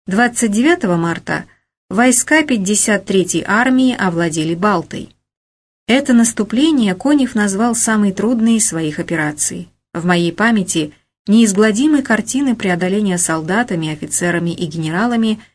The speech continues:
непролазной липкой грязи. Я помню, с каким неимоверным трудом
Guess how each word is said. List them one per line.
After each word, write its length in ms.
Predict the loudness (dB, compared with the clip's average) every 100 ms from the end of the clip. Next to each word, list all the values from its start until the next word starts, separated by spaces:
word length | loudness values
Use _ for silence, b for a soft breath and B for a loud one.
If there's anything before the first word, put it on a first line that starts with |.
| _ -2
непролазной 760 | 0 2 -2 0 0 2 0
липкой 380 | 0 -2 -4 -4
грязи. 560 | -2 -4 -4 -8 -12 -16 _ _ _ _ _ _ _
Я 220 | -2 0 2
помню, 340 | 2 4 2
с 60 | 2
каким 400 | -2 2 2 4
неимоверным 580 | 4 2 2 0 0
трудом 520 | 0 -2 0 0 0